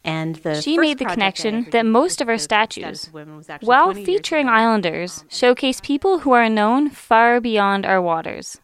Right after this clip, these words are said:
Speaker 1: We have had such a tourism orientation. Most of our public art and statuary is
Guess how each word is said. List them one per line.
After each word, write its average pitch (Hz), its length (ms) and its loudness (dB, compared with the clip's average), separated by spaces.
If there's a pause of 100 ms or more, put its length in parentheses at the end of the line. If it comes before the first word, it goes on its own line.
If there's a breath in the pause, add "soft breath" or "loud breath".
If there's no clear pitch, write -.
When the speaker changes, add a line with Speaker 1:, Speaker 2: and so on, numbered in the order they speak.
Speaker 1:
We 196 260 -2
have 240 360 0
had 214 200 -4
such - 300 -6
a 190 60 -12
tourism 165 720 -6 (340 loud breath)
orientation. 165 880 -4 (380 loud breath)
Most 226 420 2
of 269 140 0
our 214 120 2
public 196 440 -6
art 160 280 0
and 165 300 -4
statuary 175 880 -2
is 165 240 -6